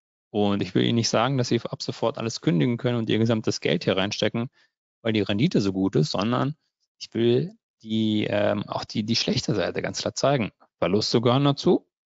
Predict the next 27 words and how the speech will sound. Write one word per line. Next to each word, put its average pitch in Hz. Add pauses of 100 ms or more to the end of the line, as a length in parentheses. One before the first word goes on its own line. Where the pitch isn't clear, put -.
(600)
Wir -
haben 156
hier 143
Positionen, 147
wo 110
wir 104
auch 156
vor 98
dem 92
Chart -
sitzen 123
und 110
uns -
fragen, 107
„Wieso 107
geht 117
der 101
jetzt 120
long?“ 107
Das 101
ist 110
auch 110
ein 113
ganz 113
klares 107
Short. 117 (560)
Ähm, 98